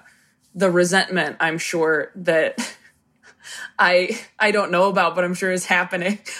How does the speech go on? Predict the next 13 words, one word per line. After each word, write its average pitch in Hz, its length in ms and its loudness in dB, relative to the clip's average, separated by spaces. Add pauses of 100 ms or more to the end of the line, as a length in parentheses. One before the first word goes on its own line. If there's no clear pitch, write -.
(100)
of 220 120 -2
people 226 260 2
going 196 200 2
like, 175 300 0 (540)
"Why 202 220 4
did 185 220 -2
you 190 120 -2
get 175 240 2
that 165 220 2
and 165 140 -8
not 156 220 -4
me?" 170 380 -2 (480)
Um, 151 580 -2